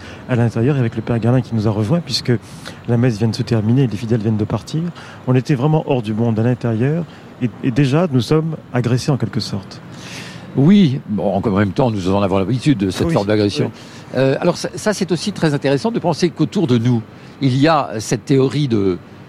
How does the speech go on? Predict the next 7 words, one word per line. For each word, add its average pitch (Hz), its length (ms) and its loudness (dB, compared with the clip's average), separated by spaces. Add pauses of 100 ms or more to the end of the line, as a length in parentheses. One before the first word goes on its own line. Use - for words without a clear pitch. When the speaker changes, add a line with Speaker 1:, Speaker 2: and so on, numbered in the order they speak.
(160)
Speaker 2:
de 139 120 2
saints 160 500 -2 (500)
ou 147 120 0
de 123 100 4
scènes, 135 640 0
euh, 98 240 2
religieuses, 107 840 0